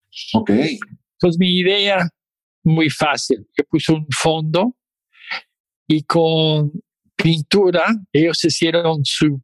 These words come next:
Speaker 2: propio fondo, poniendo letras y colores, etcétera. Entonces empezamos así.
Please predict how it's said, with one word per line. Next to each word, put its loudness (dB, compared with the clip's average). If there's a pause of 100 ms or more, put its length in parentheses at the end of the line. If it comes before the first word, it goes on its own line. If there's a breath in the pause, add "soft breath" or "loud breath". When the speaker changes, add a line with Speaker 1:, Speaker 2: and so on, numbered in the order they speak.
Speaker 2:
propio 0
fondo, 0 (720)
poniendo 0
letras 0
y -2 (280 loud breath)
colores, 0
etcétera. -6 (1600 loud breath)
Entonces -2
empezamos -2
así. -2